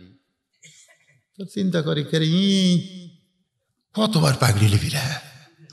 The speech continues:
তো পরের মজলে ধরছে, ধরে গেছে, "এ দেখছে আমি অমুক জায়গাত, আবার এটি।" পরে চেকা দিয়ে কয়, "খালি দুই জায়গাত না, আরো জায়গাত।" এই যে এখনকার বক্তার কাছে সব মুসলমান হচ্ছে না, তেজত এসে,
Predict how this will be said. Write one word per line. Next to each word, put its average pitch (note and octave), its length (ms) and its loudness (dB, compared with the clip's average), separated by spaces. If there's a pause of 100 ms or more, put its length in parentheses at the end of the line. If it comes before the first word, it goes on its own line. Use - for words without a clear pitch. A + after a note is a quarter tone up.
(1600)
তো B2 80 0
পরের C#3+ 260 4
মজলে B2+ 260 6
ধরছে, A#2+ 440 4 (380)
ধরে C3 140 6
গেছে, C#3+ 260 6
"এ D3 180 4
দেখছে C#3+ 360 4
আমি C#3 140 8
অমুক B2+ 220 6
জায়গাত, C#3 240 2
আবার A2+ 200 2
এটি।" A2 240 -4 (1300)
পরে E3 160 2
চেকা F3+ 400 4
দিয়ে D#3+ 140 4
কয়, D#3 140 4
"খালি E3+ 220 2
দুই D#3+ 240 4
জায়গাত A#2 320 2
না, A2+ 80 2
আরো A#2 200 0
জায়গাত।" E2+ 440 -6 (720)
এই C3 60 2
যে C3+ 60 4
এখনকার D3+ 300 4
বক্তার D3+ 420 2
কাছে C#3 180 0
সব C3+ 160 2
মুসলমান D3+ 400 2
হচ্ছে B2+ 260 2
না, E3 440 0 (440)
তেজত B2 260 0
এসে, G2+ 240 -2